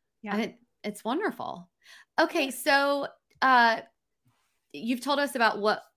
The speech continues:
Speaker 2: what Done For You offers. What do you see sort of in the future for, do you have plans of,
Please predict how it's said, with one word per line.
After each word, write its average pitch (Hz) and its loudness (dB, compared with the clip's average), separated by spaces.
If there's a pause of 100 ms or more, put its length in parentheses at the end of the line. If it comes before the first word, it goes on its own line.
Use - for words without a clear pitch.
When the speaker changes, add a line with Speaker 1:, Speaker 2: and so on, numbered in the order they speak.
(260)
Speaker 2:
what 185 -4
Done 202 0
For 202 -2
You 175 -2
offers. 180 0
What 208 0
do 302 0
you 269 -2
see 220 -2
sort 220 -2
of 202 -4
in 196 -4
the 180 -6
future 180 -2 (320)
for, 170 0
do 196 -4
you 226 -2
have 214 4
plans 233 -2
of, 180 -2